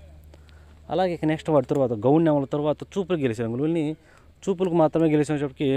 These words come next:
పిచ్చుకమైన గౌన్ నెమళ్ళు, పింగళా నెమళ్ళు, శుద్ధ డేగలు, నెమల డేగలు, ఎర్ర పశ్చిమ గల నెమల పింగళాలు, ఎర్ర నెమల పింగళాలు, ఎర్ర నెమళ్ళు, ఎర్ర బొట్ల సేతువాలు, ఇలాంటి రంగులు అన్నమాట. ఈ రంగులన్నీ కూడా మ్యాక్సిమం టైమ్స్లో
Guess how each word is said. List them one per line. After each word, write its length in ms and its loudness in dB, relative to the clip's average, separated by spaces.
పిచ్చుకమైన 540 0
గౌన్ 200 4
నెమళ్ళు, 300 -2
పింగళా 320 2
నెమళ్ళు, 300 -4
శుద్ధ 300 0
డేగలు, 320 2
నెమల 300 0
డేగలు, 280 0
ఎర్ర 180 0
పశ్చిమ 240 -4
గల 180 0
నెమల 240 -2
పింగళాలు, 360 -4
ఎర్ర 180 0
నెమల 240 2
పింగళాలు, 360 -2
ఎర్ర 220 2
నెమళ్ళు, 300 -2
ఎర్ర 260 2
బొట్ల 280 0
సేతువాలు, 380 -4
ఇలాంటి 260 2
రంగులు 180 -2
అన్నమాట. 200 -8
ఈ 100 0
రంగులన్నీ 380 2
కూడా 180 0
మ్యాక్సిమం 340 -2
టైమ్స్లో 320 0